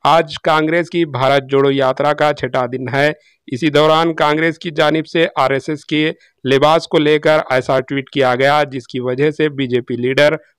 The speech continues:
बरहम हो गए। बीजेपी ने कहा कि कांग्रेस को आग लगाने की पुरानी आदत है। बीजेपी ने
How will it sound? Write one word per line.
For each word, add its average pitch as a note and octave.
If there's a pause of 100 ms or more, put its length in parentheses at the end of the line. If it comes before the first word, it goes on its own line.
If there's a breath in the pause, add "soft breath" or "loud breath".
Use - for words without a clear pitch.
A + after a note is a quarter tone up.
(120)
बरहम B2+
हो B2+
गए। C3 (640)
बीजेपी F3
ने F#3
कहा E3+
कि F3
कांग्रेस D3+
को D#3
आग C3+
लगाने C3
की D3
पुरानी B2+
आदत B2+
है। D3
बीजेपी B2+
ने D3